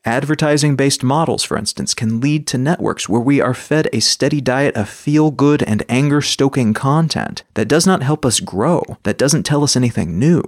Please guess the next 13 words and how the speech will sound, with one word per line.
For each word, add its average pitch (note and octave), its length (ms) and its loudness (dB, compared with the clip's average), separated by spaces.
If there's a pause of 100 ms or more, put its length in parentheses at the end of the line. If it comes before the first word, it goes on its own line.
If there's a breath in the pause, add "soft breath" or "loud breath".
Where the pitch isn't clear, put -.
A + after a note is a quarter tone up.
(180)
that - 140 -6
doesn't C#3 260 -2
challenge D#3 600 2
us, - 480 -12
because B2+ 320 0
the G2 120 -4
data C#3+ 360 0
seems D3+ 480 0
to - 120 -6
indicate F3 520 0
that - 200 -6
being D3 360 2
challenged - 920 -2